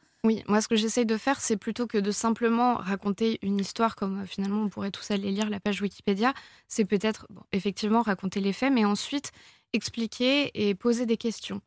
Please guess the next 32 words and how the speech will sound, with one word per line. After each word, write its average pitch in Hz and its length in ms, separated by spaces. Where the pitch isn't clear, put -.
Moi, 220 160
je 208 120
veux 196 160
pas 233 140
forcément 208 400
apporter 196 400
des 190 140
réponses, 214 440
mais 208 60
plus 269 240
amener 220 380
les 214 100
personnes 202 300
qui - 160
m'écoutent 196 440
à 208 120
se - 340
questionner 226 680
sur, 233 300
finalement, 220 600
qu'est-ce 233 180
qu'on 233 120
peut 214 160
dire 226 360
de 214 80
l'impact 208 420
de 202 120
la 196 120
médiatisation 202 880
dans 208 120
cette 190 200
affaire, 214 420